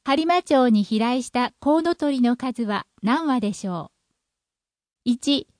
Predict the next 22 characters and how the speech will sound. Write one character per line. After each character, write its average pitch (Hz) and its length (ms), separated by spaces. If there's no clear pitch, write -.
三 359 300
百 277 380
十 247 260
七 254 320
羽。 175 240
二、 233 280
百 320 340
三 349 320
十 220 280
九 254 280
羽。 165 220
三、 254 380
二 330 160
十 247 300
六 185 300
羽。 208 160
わ 269 120
か 359 160
っ 381 40
た 339 180
人 262 280
は 226 220